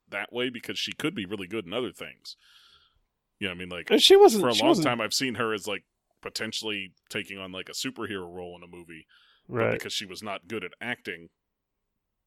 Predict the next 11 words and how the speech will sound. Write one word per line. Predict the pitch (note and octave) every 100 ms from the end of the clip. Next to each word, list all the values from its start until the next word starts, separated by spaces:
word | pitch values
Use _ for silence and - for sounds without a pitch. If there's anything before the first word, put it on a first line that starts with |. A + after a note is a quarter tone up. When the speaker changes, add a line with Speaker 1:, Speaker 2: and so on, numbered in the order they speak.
| -
Speaker 1:
it | F2 - _ _ _ -
kinda | A2 F2+
put | -
me | F2+
off | F#2+ F2+
from | - D2+
wanting | F2+ D#2+ D2+
to |
see | - C#3
it. | F2+ -
Speaker 2:
Right. | C3 B2+ A#2